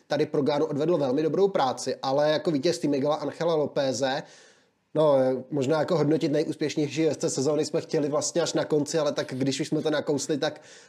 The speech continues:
Kolumbiec Miguel Angel López, který teda závodil jenom do konce července, pak tam dostal zase nějakou stopku od U C I, pokud se nepletu, a další takové různé oplétačky, tak vlastně Miguel Angel López, když se to vezme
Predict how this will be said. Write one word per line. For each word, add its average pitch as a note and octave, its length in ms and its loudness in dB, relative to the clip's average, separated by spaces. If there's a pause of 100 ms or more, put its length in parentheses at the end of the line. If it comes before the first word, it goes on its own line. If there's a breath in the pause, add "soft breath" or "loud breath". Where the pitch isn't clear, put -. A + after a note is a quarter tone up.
Kolumbiec D#3 840 4
Miguel D3 280 0
Angel D3 320 -2
López, C#3 320 0
který C#3+ 240 -2
teda C#3+ 220 0
závodil C#3+ 380 0
jenom C#3+ 300 2
do C#3 420 4
konce C#3+ 280 0
července, C#3+ 540 0
pak - 260 -8
tam C3+ 180 2
dostal C3 280 0
zase B2+ 240 -2
nějakou C3+ 300 -2
stopku C#3+ 320 -4
od C3+ 60 -2
U C3+ 120 2
C D3 200 -2
I, C3 160 -2
pokud C3 280 -8
se C3+ 80 -4
nepletu, D3 520 -2 (360 loud breath)
a C3 280 2
další B2+ 300 0
takové C#3 240 0
různé C#3 260 2
oplétačky, C3+ 600 -4
tak C3 200 -4
vlastně C3+ 280 -4
Miguel C#3+ 320 0
Angel D3 280 -2
López, B2 380 -2
když B2+ 180 -2
se C3+ 140 -4
to D3 120 -2
vezme C#3 440 0